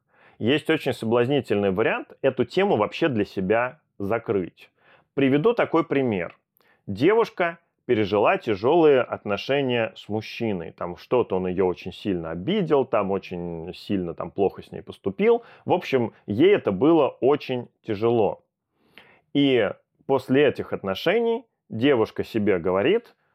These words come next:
что для меня тема отношений в этой жизни закрыта. Больше никогда ни с одним мужчиной, ни, ни в какие отношения я вступать не буду. И всё. Почему? Потому что это очень больно.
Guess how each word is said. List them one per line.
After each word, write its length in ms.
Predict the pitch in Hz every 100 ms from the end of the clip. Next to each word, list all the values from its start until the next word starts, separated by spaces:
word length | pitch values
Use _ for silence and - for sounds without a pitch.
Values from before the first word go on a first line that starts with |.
| _
что 240 | - -
для 180 | 104 110
меня 300 | 123 131 110
тема 340 | - 117 98 87
отношений 600 | - 92 - 233 233 139
в 60 |
этой 220 | 107 -
жизни 520 | 92 113 190 165 160 -
закрыта. 760 | 98 117 127 123 101 - - - _ -
Больше 460 | 113 160 131 - 92
никогда 720 | 92 - 95 98 156 208 262
ни 180 | 143 117
с 120 | 113
одним 300 | 117 117 113
мужчиной, 640 | 90 87 - 180 214 214 175
ни, 240 | 120 113 -
ни 180 | 123 123
в 60 |
какие 300 | 131 120 117
отношения 600 | 98 101 95 113 95 87
я 100 | 85
вступать 520 | - - 95 92 87
не 100 | 87
буду. 480 | 85 139 220 220 - _ _ _
И 100 | 147
всё. 320 | 165 - 117 76
Почему? 580 | - 113 101 92 175
Потому 540 | 240 190 113 101 104 156
что 360 | - 202 185 -
это 580 | 123 113 120 147 151 - _
очень 600 | 110 107 107 - 127 123 135
больно. 760 | 87 90 123 123 101 85 -